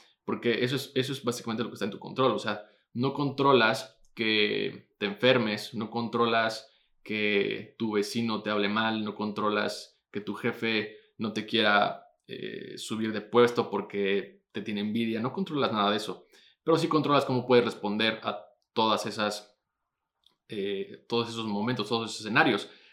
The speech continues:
Entonces, algo que a mí me ha servido al momento de aplicar, como, es como el, la dicotomía de Epicteto, y, es lo, y lo decían en casi en todo, en todas las charlas del Stoicon, decían que esto es como, la dicotomía de Epicteto es como el primer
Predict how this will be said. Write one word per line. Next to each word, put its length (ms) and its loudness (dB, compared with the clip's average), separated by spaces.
Entonces, 680 2
algo 320 4
que 80 2
a 60 4
mí 160 4
me 140 2
ha 40 0
servido 800 0
al 160 -6
momento 380 -2
de 40 4
aplicar, 800 -4
como, 200 -12
es 100 -2
como 280 4
el, 120 4
la 80 2
dicotomía 480 2
de 60 6
Epicteto, 420 0
y, 140 4
es 80 2
lo, 200 2
y 60 0
lo 100 0
decían 280 0
en 80 -4
casi 220 -4
en 120 -6
todo, 460 0
en 100 -8
todas 180 4
las 140 2
charlas 320 -2
del 300 -4
Stoicon, 420 -2
decían 500 4
que 220 4
esto 160 0
es 80 -2
como, 280 2
la 140 4
dicotomía 440 2
de 80 6
Epicteto 640 0
es 180 2
como 540 -2
el 300 2
primer 720 0